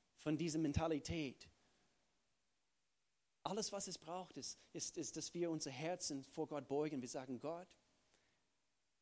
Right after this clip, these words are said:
wer bin ich? Wer bin ich?" Ich musste an diese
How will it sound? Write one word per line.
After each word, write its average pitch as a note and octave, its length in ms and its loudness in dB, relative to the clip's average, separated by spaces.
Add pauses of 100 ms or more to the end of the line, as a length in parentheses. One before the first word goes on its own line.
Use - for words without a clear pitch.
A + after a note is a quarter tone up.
(400)
wer F#3 160 2
bin C#3 180 4
ich? - 460 -4 (1900)
Wer F3+ 160 6
bin C#3+ 200 2
ich?" A2 460 -8 (440)
Ich C#3 80 -12
musste G3+ 240 8
an F3+ 60 6
diese D#3 280 2